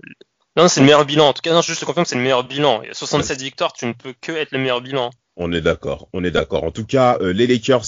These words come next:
Speaker 2: affrontent au premier tour, euh, donc, euh, euh, Sacto. Euh, les Lakers vont l'emporter trois à deux contre une belle équipe de Sacramento qui fait un,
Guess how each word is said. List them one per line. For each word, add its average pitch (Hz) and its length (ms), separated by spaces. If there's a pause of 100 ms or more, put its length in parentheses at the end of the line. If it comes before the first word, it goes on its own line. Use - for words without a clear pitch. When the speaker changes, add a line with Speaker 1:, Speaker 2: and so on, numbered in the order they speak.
Speaker 2:
affrontent 127 340
au - 40
premier 120 280
tour, 123 480
euh, 90 200
donc, 107 300
euh, 92 180
euh, 92 80
Sacto. 139 560 (300)
Euh, 98 60
les 104 60
Lakers 120 240
vont 117 120
l'emporter 123 360
trois 233 460
à 240 100
deux 190 300
contre - 260
une 151 180
belle 226 200
équipe 208 260
de 151 80
Sacramento 147 580
qui - 120
fait - 100
un, 117 240